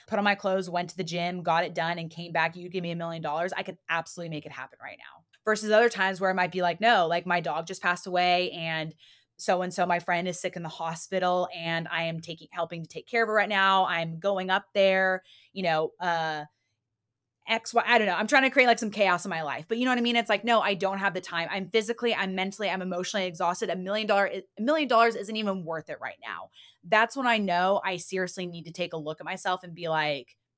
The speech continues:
"Okay, I need to just chill and I need to rest and not,"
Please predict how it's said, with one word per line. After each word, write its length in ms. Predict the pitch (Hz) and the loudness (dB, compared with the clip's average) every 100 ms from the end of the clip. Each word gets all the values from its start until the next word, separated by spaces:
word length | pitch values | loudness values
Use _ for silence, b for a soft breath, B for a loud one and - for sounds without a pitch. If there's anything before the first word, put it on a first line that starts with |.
| _ | _
"Okay, 280 | 165 110 - _ _ - | -8 -8 -8 _ _ -6
I 100 | 175 | -4
need 300 | 175 165 170 | -6 -12 -12
to 80 | |
just 280 | 165 175 165 | -8 -8 -6
chill 280 | - 160 175 | -4 -2 0
and 120 | 160 160 | -2 -4
I 60 | |
need 160 | 165 165 | -6 -8
to 100 | 151 | -6
rest 320 | 147 147 - | -6 -6 -10
and 120 | 165 | -10
not," 360 | 160 143 131 | -8 -6 -8